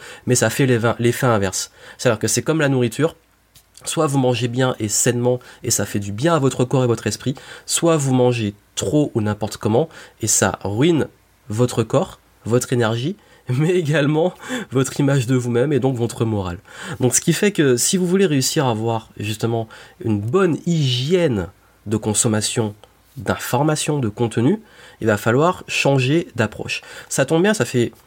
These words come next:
plus de dix ans que je me suis lancé et aujourd'hui, euh, j'ai, j'ai développé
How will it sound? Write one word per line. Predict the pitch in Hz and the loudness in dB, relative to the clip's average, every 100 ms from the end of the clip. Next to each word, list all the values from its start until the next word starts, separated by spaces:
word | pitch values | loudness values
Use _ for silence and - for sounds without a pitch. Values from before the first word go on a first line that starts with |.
| _ - - | _ -20 -20
plus | - 139 | -2 0
de | 127 110 104 101 | 2 4 4 2
dix | 110 113 131 131 | -2 -4 -2 2
ans | 143 127 | 2 2
que | 113 | 0
je | 101 | -2
me | 101 | -2
suis | 98 - | -4 -2
lancé | 98 98 143 151 - | -4 0 0 2 0
et | 107 | -2
aujourd'hui, | 104 110 104 123 127 - - - - | 0 -2 -2 -2 -2 -6 -20 -18 -2
euh, | 98 98 95 92 90 | 2 4 4 2 0
j'ai, | 95 92 | -2 -4
j'ai | 104 | -2
développé | 98 98 101 127 113 95 | -2 -2 0 2 4 2